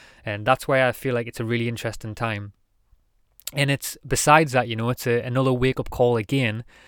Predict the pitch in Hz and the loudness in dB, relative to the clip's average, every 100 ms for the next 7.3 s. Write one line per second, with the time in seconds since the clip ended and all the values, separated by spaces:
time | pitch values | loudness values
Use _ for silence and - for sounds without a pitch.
0 | - _ - 113 110 120 120 110 107 131 | -20 _ -4 -4 -2 -4 -4 -2 0 0
1 | 131 131 - - 127 - 120 117 107 110 | 0 -4 -2 -2 0 0 0 0 -4 -4
2 | 104 101 104 120 - _ _ 117 110 113 | -4 -6 -8 -12 -20 _ _ -10 -6 -2
3 | 123 123 - 127 - - - - 117 123 | -2 -2 -2 -4 -4 -10 -16 -12 -8 -4
4 | 113 117 117 104 113 127 123 117 113 117 | -2 0 -2 0 0 0 -4 -6 -4 -4
5 | 120 113 110 - _ _ _ _ _ _ | -4 -4 -6 -8 _ _ _ _ _ _
6 | - 123 113 - 135 120 139 143 120 110 | -10 -8 -6 -4 -2 0 0 -2 -4 -6
7 | 107 110 107 | -4 -2 -2